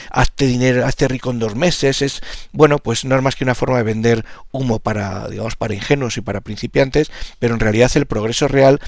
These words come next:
lo que hace es exigir paciencia y un trabajo constante que normalmente nadie ve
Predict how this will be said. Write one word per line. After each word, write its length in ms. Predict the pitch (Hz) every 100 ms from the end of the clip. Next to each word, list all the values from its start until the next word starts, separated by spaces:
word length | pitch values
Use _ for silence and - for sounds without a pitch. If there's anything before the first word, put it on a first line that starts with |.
| - -
lo 140 | 120
que 100 | 110
hace 160 | 107 147
es 80 | -
exigir 400 | 143 117 - 127
paciencia 460 | 127 - 143 117
y 40 | 110
un 60 |
trabajo 320 | 107 117 117 131
constante 480 | 123 139 123 123 - - - - -
que 120 | 147
normalmente 480 | 160 170 190 170 117
nadie 260 | 120 127
ve 180 | 120 120